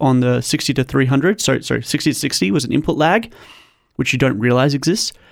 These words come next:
And then with the one forty-four, you know, having that ramped up, it was like, again, day and night. And they did these competitions and, you know, speed tests, and essentially what happened, even with memory happening through it, the higher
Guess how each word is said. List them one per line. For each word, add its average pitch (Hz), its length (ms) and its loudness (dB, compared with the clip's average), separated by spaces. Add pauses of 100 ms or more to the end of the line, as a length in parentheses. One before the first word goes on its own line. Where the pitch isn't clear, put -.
(160)
And 135 140 2
then 131 280 2
with 127 120 -2
the 127 140 0
one 135 180 0
forty-four, 127 720 -2 (400)
you 139 100 2
know, 120 80 0
having 123 240 0
that 123 240 -2 (680)
ramped 127 300 2
up, 131 220 0 (380)
it 156 80 2
was 147 280 -2
like, 143 220 0 (300)
again, 151 420 0 (180)
day 143 140 4
and 147 80 4
night. 151 220 2
And 135 260 2
they 143 80 2
did 151 240 -2
these 151 240 2
competitions 156 640 0
and, 131 200 2 (720)
you 156 100 2
know, 139 40 0
speed 165 300 -2
tests, 127 260 0
and 127 160 2
essentially 127 560 0
what 127 220 -2
happened, 139 240 0
even 190 180 0
with 156 120 2
memory 135 320 2
happening 120 300 0
through 135 280 0
it, - 80 -16 (680)
the 139 120 0
higher 151 300 2